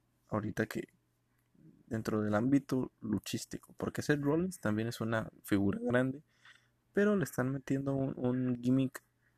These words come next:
una, un personaje muy, muy, muy raro, que realmente no pelea mucho, no pelea tanto como antes, como cuando era el,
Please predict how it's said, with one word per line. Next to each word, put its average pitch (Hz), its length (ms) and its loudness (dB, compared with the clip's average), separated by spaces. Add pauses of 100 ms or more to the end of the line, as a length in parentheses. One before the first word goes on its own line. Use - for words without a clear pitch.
(200)
una, 120 580 0 (100)
un 110 540 -6
personaje 113 420 -4
muy, 120 260 -2
muy, 113 480 -8 (680)
muy 190 180 4
raro, 104 220 4
que - 100 0
realmente 120 400 0
no 123 120 -2
pelea 117 320 0
mucho, 110 320 -4
no 113 160 -6
pelea 117 320 -4
tanto - 260 -6
como - 220 -10 (100)
antes, - 320 -10 (300)
como 110 180 -10
cuando 101 320 -2
era 104 180 0
el, 95 240 -2